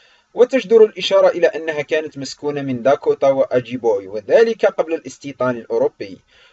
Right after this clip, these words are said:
وخلال القرن التاسع عشر وأوائل القرن العشرين كانت الأغلبية العظمى من مستوطنيها الأوروبيين هم مجموعة من المهاجرين الإسكندنافيين، وكذلك الألمان.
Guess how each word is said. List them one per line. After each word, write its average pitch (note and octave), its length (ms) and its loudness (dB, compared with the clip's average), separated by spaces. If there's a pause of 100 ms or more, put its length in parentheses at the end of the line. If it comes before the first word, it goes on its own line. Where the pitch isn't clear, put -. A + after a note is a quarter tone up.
وخلال A2 420 -4
القرن A#3+ 340 -2
التاسع A3 500 4
عشر G3+ 220 -2
وأوائل F3 640 4
القرن D#3+ 320 -2
العشرين D3 600 -8
كانت C3+ 320 -4
الأغلبية B2 500 -4
العظمى G#3 400 -2
من F#3+ 80 -10
مستوطنيها D#3 600 -2
الأوروبيين C#3+ 720 -2
هم D3+ 260 -8
مجموعة C#3 360 -4
من D3 120 -8
المهاجرين C3 680 -4
الإسكندنافيين، C3 1300 -6 (380)
وكذلك C3 640 0
الألمان. A2+ 480 -4